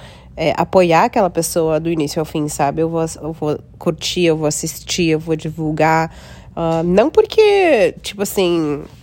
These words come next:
"Ah, eu vou divulgar pra ajudar a pessoa." Não, eu acabo, às vezes é pra ajudar, sim, mas às vezes eu divulgo porque eu acho que deve ser divulgado. Enfim, é, eu preciso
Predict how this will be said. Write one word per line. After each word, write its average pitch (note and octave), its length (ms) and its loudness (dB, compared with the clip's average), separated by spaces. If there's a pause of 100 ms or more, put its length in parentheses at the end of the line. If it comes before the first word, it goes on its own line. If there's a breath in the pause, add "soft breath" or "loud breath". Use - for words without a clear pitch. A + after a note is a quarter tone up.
"Ah, F#3 140 4
eu F3 80 4
vou F3 100 2
divulgar E3+ 320 2
pra F3+ 120 -2
ajudar F3 180 0
a E3+ 40 2
pessoa." F3 280 -2
Não, E4 120 0
eu D#3+ 120 4
acabo, - 300 -4
às G#3 180 0
vezes A3+ 500 -4 (140)
é A#3 80 2
pra A#3 160 0
ajudar, G3+ 340 0
sim, F#3+ 260 -8
mas B3 240 -4
às F3+ 140 -2
vezes F#3 240 -2
eu A3+ 80 2
divulgo G#3 340 -2
porque C4 280 -2
eu E4+ 80 -2
acho C#4+ 220 -4
que - 140 -8 (280)
deve B3 260 2
ser C#4 80 -2
divulgado. G#3 480 -2 (500 loud breath)
Enfim, C4 320 -2 (880 loud breath)
é, E3+ 520 0
eu G3+ 120 -2
preciso A#3 680 -2